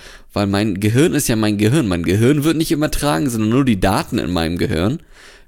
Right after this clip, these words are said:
kommen in einen Computer. Und da hab ich mir dann gedacht, so, hm, Moment mal, also würdest, würd ich das machen? Würdest,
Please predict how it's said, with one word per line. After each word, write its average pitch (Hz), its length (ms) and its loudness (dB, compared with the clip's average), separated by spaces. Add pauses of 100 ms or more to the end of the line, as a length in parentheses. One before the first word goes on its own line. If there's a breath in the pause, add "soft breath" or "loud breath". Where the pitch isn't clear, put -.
(100)
kommen 135 240 -2
in - 180 -4
einen 117 200 -4
Computer. 107 720 -4 (540 soft breath)
Und 104 140 -2
da 117 60 2
hab 165 60 2
ich 160 100 -2
mir 143 100 0
dann 117 180 0
gedacht, 101 320 -4
so, 92 140 -6
hm, 107 260 -4
Moment 85 400 -4
mal, 78 160 -4
also 95 220 -4
würdest, 143 400 -2
würd 175 120 2
ich 226 100 -2
das - 240 -4
machen? 147 380 -6
Würdest, - 280 -2